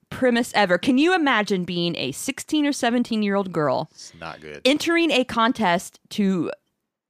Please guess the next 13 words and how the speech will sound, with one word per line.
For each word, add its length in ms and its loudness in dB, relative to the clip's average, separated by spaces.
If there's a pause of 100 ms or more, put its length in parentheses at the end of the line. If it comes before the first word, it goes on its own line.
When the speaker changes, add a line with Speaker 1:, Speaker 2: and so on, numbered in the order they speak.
(100)
Speaker 1:
star 720 2 (260)
with, 520 2 (400)
well, 100 2
I 100 6
wanna 160 2
say 140 -2
Timothée 300 -2
Chalamet, 320 0
but 100 -2
he's 180 -4
too 140 -2
young. 400 -2 (260)
Um, 460 -2